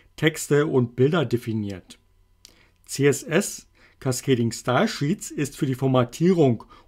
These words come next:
und für das Layout der Webseite verantwortlich. In C S S werden zum Beispiel Farben, Schriften, Abstände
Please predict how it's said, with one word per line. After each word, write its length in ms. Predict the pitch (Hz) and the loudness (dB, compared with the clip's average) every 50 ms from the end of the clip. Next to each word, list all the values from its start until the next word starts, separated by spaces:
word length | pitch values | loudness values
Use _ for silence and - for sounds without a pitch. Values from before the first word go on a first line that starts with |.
| _ | _
und 140 | - 135 123 | -4 -4 -2
für 120 | 123 - 131 | 0 0 2
das 240 | 120 127 117 - - | 2 2 0 0 -2
Layout 440 | 113 107 - - 107 131 180 190 - | -2 -2 -2 0 0 2 2 2 2
der 120 | 147 127 | 4 4
Webseite 460 | 113 120 117 - - 110 110 101 113 | 4 2 0 -2 -4 -6 -4 -4 -6
verantwortlich. 880 | - - 107 - 120 113 113 - 110 101 - - 98 92 87 - - - _ _ _ _ _ _ - - - - - _ _ | -6 -6 -6 -6 -6 -6 -6 -6 -8 -10 -10 -10 -14 -14 -14 -18 -20 -20 _ _ _ _ _ _ -20 -20 -20 -20 -20 _ _
In 160 | - 127 120 | -4 -2 -2
C 160 | 120 - 135 127 | 2 4 6 6
S 140 | 120 - | 6 4
S 260 | - 190 175 - - 139 | 0 -2 -2 -2 0 2
werden 220 | 139 143 131 127 | 4 4 4 2
zum 180 | 123 - 127 120 | -2 -2 0 0
Beispiel 400 | 113 107 101 - - - - - | 0 0 -2 -6 -10 -16 -18 -16
Farben, 500 | - - 98 113 143 175 185 185 202 - - - - - - - | -12 -6 -2 0 0 2 2 0 -2 -4 -8 -20 -20 -20 -20 -18
Schriften, 600 | - - 123 139 160 160 - - - 156 147 143 | -10 -2 2 2 2 2 -2 -4 -2 -2 -2 -2
Abstände 720 | - - 131 131 - - - - 135 127 135 135 131 123 | -2 -2 -2 -2 -2 -6 -4 -2 0 2 2 2 0 -2